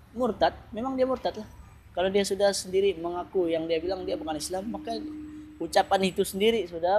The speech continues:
menyebabkan dia sendiri tak keluar dari Islam sudah. Macam mana pun kita berusaha dari segi undang-undang, kita kata dia masih Islam, dia tetap sudah kafir kalau diri dia sendiri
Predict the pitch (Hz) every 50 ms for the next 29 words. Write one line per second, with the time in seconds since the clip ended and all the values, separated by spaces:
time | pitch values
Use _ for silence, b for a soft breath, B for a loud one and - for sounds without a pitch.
0 | 208 180 156 151 156 156 156 156 - 170 156 151 151 160 165 156 165 175 196 196
1 | 165 - 151 - 160 165 170 147 127 123 120 160 196 - - - - - - -
2 | - 131 123 110 110 101 - 107 - - - - - - - - - - - -
3 | - - - - - 117 120 123 135 147 147 147 147 139 127 143 135 - 139 127
4 | 135 135 131 - - 135 139 139 131 131 131 127 - 131 135 135 135 135 127 135
5 | 139 139 147 139 135 - - - - 143 - 135 - - 151 143 147 143 135 135
6 | 139 131 - 127 117 - 147 160 - 226 202 - - - - - - - - -
7 | - - - 139 139 131 - 160 - - 135 139 - - 143 143 - 202 185 -
8 | 143 139 135 131 143 143 147 147 143 147 156 147 139 - 151 175 190